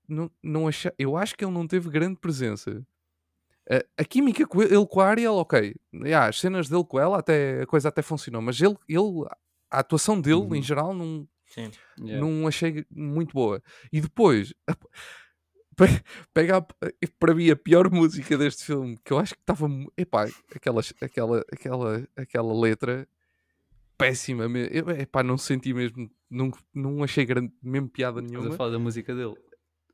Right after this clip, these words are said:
Speaker 1: Da música dele, yeah.
Speaker 2: Ok.
Speaker 1: Tipo, aquilo parecia que, parecia que não fazia sentido. Tipo, a música parecia que estava a acabar e depois tinha mais uma palavra.
Speaker 2: <laughs>
Speaker 1: Tipo, de onde é que isto veio?
Speaker 2: Eu, por
Speaker 1: Tipo,
Speaker 2: acaso, não
Speaker 1: a,
Speaker 2: percebi disso.
Speaker 1: pa-, parece que, parece que a letra foi escrita toda ao contrário, toda, tipo, parece que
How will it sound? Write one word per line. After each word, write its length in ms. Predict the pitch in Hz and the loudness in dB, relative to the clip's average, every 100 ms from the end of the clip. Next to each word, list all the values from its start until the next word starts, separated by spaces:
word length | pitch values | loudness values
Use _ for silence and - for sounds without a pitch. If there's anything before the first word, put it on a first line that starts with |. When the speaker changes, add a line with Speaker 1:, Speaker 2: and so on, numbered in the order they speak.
| 147 | 2
Speaker 1:
Da 80 | 156 | 6
música 260 | 214 226 | 6 4
dele, 280 | 226 254 165 | 2 2 0
yeah. 220 | 381 294 | 0 -2
Speaker 2:
Ok. 280 | 151 - 107 | -4 -10 -14
Speaker 1:
Tipo, 140 | 269 370 | -6 2
aquilo 140 | 392 | 2
parecia 380 | 427 381 - 359 | 4 0 0 -2
que, 120 | 247 | -2
parecia 320 | - 269 269 | -6 -4 -2
que 60 | 233 | 0
não 80 | 240 | 0
fazia 200 | 220 214 | -2 -2
sentido. 320 | 196 202 175 | -2 -2 -4
Tipo, 180 | 143 165 | -4 -2
a 20 | |
música 280 | 190 190 196 | -2 -2 -6
parecia 200 | 190 - | -6 -2
que 40 | |
estava 200 | 214 190 | 2 2
a 40 | 175 | 2
acabar 360 | 170 147 160 | 2 6 6
e 80 | 175 | 4
depois 380 | 151 - 170 - - - | 0 0 -2 -2 -10 -6
tinha 140 | 165 | 0
mais 160 | 165 156 | 2 2
uma 100 | 156 | 4
palavra. 440 | 139 151 110 110 | 8 8 8 0
Speaker 2:
<laughs> 40 | 113 147 - 156 123 - - - 269 - | -4 -6 -4 -6 -8 -10 -18 -18 -16 -10
Speaker 1:
Tipo, 380 | - - - - | -10 -10 -10 2
de 60 | |
onde 100 | 440 | 4
é 40 | 311 | 4
que 100 | - | -2
isto 160 | - | 2
veio? 260 | 151 131 285 | 4 4 2
Speaker 2:
Eu, 240 | - - - | -2 -6 -6
por 100 | 156 | -2
Speaker 1:
Tipo, 120 | - | 0
Speaker 2:
acaso, 140 | 139 | 0
não 160 | 143 135 | -4 -4
Speaker 1:
a, 40 | |
Speaker 2:
percebi 340 | 175 185 127 123 | -2 -2 -6 -10
disso. 280 | 110 104 - | -12 -14 -18
Speaker 1:
pa-, 100 | - _ _ _ - | -18 _ _ _ 6
parece 260 | 254 247 | 6 6
que, 120 | 262 | -2
parece 420 | 240 _ 233 247 - | -4 _ 0 0 -2
que 80 | |
a 40 | 214 | -2
letra 220 | 233 214 | -2 -2
foi 140 | - | -4
escrita 320 | 202 208 202 202 | -4 -6 -8 -2
toda 180 | 208 | 2
ao 60 | 190 | 2
contrário, 560 | 185 131 131 147 147 127 | 2 -2 0 0 0 -4
toda, 220 | 151 139 | -4 -4
tipo, 180 | 143 - _ _ | -6 -14 _ _
parece 220 | 160 160 | 2 2
que 160 | 180 | -2